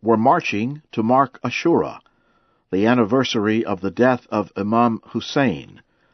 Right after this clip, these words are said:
many hundreds of years ago. Imam Hussein was a grandson of the Prophet Muhammad.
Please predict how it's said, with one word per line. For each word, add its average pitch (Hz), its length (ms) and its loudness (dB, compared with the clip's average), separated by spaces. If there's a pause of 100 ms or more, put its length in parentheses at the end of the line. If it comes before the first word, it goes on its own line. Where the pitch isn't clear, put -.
(240)
many 98 320 -4
hundreds 98 520 -4
of 85 140 -10
years 90 340 -4
ago. 80 600 -6 (1040)
Imam 120 420 2
Hussein 117 600 0 (280)
was 90 200 -4
a 104 80 -6
grandson 87 920 -4 (380)
of 78 140 -10
the 85 100 -12
Prophet - 560 -4 (540)
Muhammad. - 480 -6